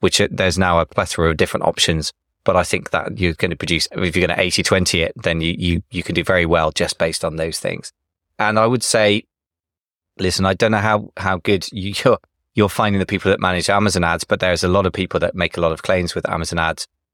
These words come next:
That you can get some decent people managing it. There's a lot of people that won't, will do a mediocre job. And frankly, most people I know bring it back in-house <laughs> after a bit of an experimentation. And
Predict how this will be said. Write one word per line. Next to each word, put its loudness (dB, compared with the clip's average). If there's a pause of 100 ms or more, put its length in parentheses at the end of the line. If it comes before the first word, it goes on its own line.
(160)
That -2
you 2
can 0
get 0
some 0
decent 0
people 0
managing 2
it. 0
There's 2
a 4
lot 4
of -2
people -2
that 2
won't, 0
will -2
do 0
a 2
mediocre 2
job. 2
And 0
frankly, -2
most 0
people 0
I 4
know 2 (480)
bring 4
it 0
back -2
in-house 0 (140)
<laughs> -10
after 2
a 0
bit 2
of 2
an 0
experimentation. 0
And -4